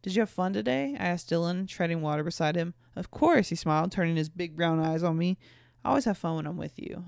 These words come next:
I couldn't help but blush. "But was the game fun for you?"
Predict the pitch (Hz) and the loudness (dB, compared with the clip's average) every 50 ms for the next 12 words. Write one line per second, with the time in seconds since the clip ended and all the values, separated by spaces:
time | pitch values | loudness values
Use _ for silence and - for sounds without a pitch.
0 | 190 - 175 - - - 180 202 160 - - 143 143 - 156 151 147 156 - - | -10 -10 -8 -6 -6 -4 -4 -4 -4 -4 -6 -6 -6 -4 -4 -4 -4 -4 -6 -10
1 | - - - - - - - - - - - - - - - - 180 175 160 - | -14 -16 -20 -14 -12 -10 -10 -10 -12 -14 -18 -18 -16 -6 0 2 4 4 2 0
2 | - - - - 156 - 135 170 175 190 190 180 175 190 180 196 202 196 220 214 | -4 -12 -16 -14 -12 -12 -8 -2 0 0 0 0 0 0 0 2 2 0 0 -2
3 | - 170 165 175 208 - - 262 277 294 320 339 359 381 392 | -4 -4 -4 -4 -6 -6 -6 -6 -4 -4 -2 -2 -2 -4 -6